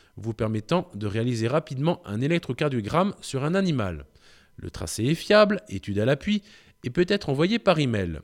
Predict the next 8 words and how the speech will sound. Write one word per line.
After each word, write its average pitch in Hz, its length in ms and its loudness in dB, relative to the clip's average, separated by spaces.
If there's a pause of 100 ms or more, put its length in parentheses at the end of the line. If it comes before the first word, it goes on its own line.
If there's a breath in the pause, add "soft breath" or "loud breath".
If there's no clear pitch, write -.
(240)
Le 92 100 -12
laboratoire 95 560 -6
Galileo 131 580 4
répond 147 460 -2
directement 180 720 0
à 202 140 2
vos 175 120 0
questions 208 480 -2